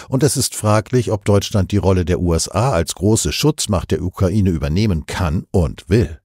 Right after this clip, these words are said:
Würden die U S A nach der Wahl Trumps aus dem Krieg aussteigen, wäre Deutschland als mit großem Abstand größter Unterstützer der Ukraine de facto der eigentliche Gegner Russlands im Ukraine-Krieg.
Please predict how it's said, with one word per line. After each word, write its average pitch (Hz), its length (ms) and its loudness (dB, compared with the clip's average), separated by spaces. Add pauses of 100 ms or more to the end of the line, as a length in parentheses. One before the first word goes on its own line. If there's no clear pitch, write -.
(640)
Würden 127 340 4
die 113 160 0
U 110 180 2
S 101 180 0
A 156 240 2
nach 101 200 2
der 90 220 0
Wahl 87 200 0
Trumps 143 460 0
aus 80 200 -4
dem 87 160 0
Krieg 92 320 -2
aussteigen, 120 680 -2
wäre 143 220 -2
Deutschland 139 520 0
als 110 240 -4
mit 95 200 -4
großem 123 520 2
Abstand - 520 -4
größter 120 400 0
Unterstützer 85 640 0
der 127 180 -4
Ukraine 101 480 2
de 92 160 0
facto - 560 -2
der - 160 2
eigentliche 87 480 -2
Gegner 87 360 -2
Russlands 78 520 0
im 78 100 -2
Ukraine-Krieg. - 880 -4